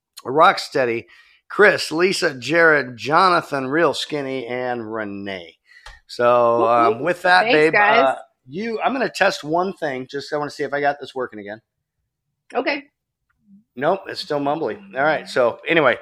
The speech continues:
Speaker 2: All right.
Speaker 1: not a big deal. Hold on. Let me.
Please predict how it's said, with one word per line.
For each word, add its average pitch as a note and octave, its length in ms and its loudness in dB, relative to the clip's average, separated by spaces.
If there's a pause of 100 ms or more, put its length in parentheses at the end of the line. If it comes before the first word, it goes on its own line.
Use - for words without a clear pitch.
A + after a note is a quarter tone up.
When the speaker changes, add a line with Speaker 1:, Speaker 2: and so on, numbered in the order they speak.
Speaker 2:
All G3+ 60 -18
right. G#3+ 360 0
Speaker 1:
not D#3+ 280 0
a D#3 60 -6
big D#3 220 -4
deal. C#3+ 240 2
Hold C#3 200 -8
on. C3+ 320 -6
Let B2 40 -8 (180)
me. E3 60 -20